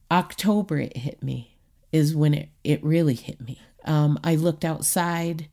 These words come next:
the leaves started falling off the trees, and I felt myself fall apart at that time. It was pieces. It literally was pieces. And so from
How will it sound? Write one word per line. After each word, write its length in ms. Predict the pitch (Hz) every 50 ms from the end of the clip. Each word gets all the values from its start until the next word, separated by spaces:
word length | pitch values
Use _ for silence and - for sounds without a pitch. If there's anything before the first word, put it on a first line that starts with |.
| _ _ -
the 280 | 160 160 156 165 165 170
leaves 640 | 160 156 156 165 175 180 175 185 196 202 190 190
started 520 | - - - - 185 170 170 170 170 160 -
falling 360 | - 165 165 165 170 170 175
off 220 | 165 165 170 -
the 80 | - 170
trees, 680 | 156 - - 156 156 151 165 190 220 220 - - - - _ _ _ - - - _ _ _ _ _ _ _ _ _ - - -
and 260 | 156 139 135 143 139 -
I 500 | 151 143 143 151 156 160 165 175 165 - - - -
felt 340 | - - 175 160 - - -
myself 680 | 160 160 143 151 147 147 147 - - 160 147 139 -
fall 240 | - - - - -
apart 480 | 147 147 - - - - - - - - - _ - - - - - - - _ -
at 140 | 143 147 147
that 240 | 147 143 - - -
time. 400 | - - - 143 143 143 147 - _ -
It 80 | 196
was 200 | 196 - 185 -
pieces. 760 | - - - 269 262 269 - - - - - - - - - -
It 220 | - 175 170 - -
literally 720 | 185 190 190 196 208 214 214 202 202 196 190 190 180 175 - - - - - - _ _
was 220 | - 180 180 185 190
pieces. 840 | - - - 226 190 180 - - - - - - - - - - - _ - - -
And 220 | 151 160 170 160 151
so 440 | - - - 165 160 151 147 147
from 800 | 139 143 - - - 185 160 160 156 151 147 135 135 123 -